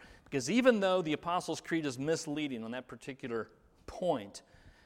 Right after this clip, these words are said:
let's not then go the whole way and say, "Therefore, all creeds and confessions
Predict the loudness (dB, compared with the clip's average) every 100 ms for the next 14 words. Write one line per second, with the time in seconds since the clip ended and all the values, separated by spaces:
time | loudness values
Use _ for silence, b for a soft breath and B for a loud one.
0 | B B B B 0 0 -2 -4 -2 -2
1 | -4 -2 0 0 -2 -6 -12 -8 0 4
2 | 4 2 2 2 2 2 -2 -2 -2 -2
3 | 2 2 2 2 2 2 2 4 0 -2
4 | -2 -2 -4 -6 -6 -2 -2 -2 -8 -10
5 | -12 -12